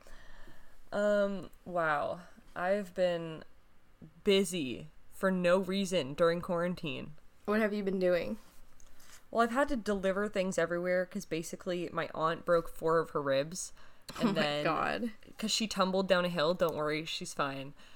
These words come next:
Speaker 1: And then
Speaker 2: <laughs>
Speaker 1: my mom broke
Speaker 2: That
Speaker 1: her
Speaker 2: sounds
Speaker 1: foot.
Speaker 2: so bad. Oh my God.
Speaker 1: And my mom broke her foot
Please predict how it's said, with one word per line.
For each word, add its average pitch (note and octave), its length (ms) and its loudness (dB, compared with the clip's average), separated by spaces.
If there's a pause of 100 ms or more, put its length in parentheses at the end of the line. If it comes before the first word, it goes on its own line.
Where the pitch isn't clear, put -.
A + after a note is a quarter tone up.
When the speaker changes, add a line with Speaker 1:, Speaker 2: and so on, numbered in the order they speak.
(320)
Speaker 1:
And G3+ 120 -2
then E3 500 0 (100)
Speaker 2:
<laughs> - 100 -12
Speaker 1:
my A4 260 6
mom E3+ 420 2
broke F3+ 320 4
Speaker 2:
That F#3+ 60 0
Speaker 1:
her E3+ 60 4
Speaker 2:
sounds - 180 0
Speaker 1:
foot. D#3+ 200 6
Speaker 2:
so A2 140 0
bad. - 500 -6
Oh - 100 -6
my - 180 -6
God. - 580 -2 (1200)
Speaker 1:
And A3+ 300 -2
my G#3+ 140 -4
mom G3+ 320 0
broke A#3 200 2
her C4+ 120 2
foot F#3 340 2